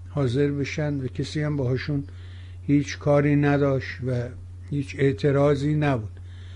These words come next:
اما یکی از خواسته‌های خمینی از بدو ورودش همین داستان حجاب بود و از بندر پهلوی هم شروع کرد که این مردم در بندر پهلوی می‌ریزن، پدر این زنها که لخ شدن رو در میارن،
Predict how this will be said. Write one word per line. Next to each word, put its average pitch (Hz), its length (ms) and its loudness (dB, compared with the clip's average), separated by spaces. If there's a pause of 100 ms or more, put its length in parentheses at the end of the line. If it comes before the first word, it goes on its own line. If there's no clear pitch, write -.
(280)
اما 196 480 6 (420)
یکی 170 260 4
از 175 200 6
خواسته‌های 156 600 2
خمینی 165 400 2
از 143 240 0
بدو 170 300 2
ورودش 165 680 4
همین 165 260 2
داستان 160 520 0
حجاب 151 640 4
بود 170 260 0 (540)
و 143 40 -2
از 139 280 0
بندر 139 420 4
پهلوی 135 600 2
هم 175 180 2
شروع 156 320 -2
کرد 160 320 2
که 165 100 2
این 160 100 4
مردم 151 460 2
در 147 180 2
بندر 139 300 2
پهلوی 135 500 0
می‌ریزن، 170 520 4 (460)
پدر 147 300 6
این 165 200 4
زنها 143 400 2
که 151 140 -4
لخ 135 240 2
شدن 143 420 0
رو 160 100 2
در 143 300 4
میارن، 107 400 -4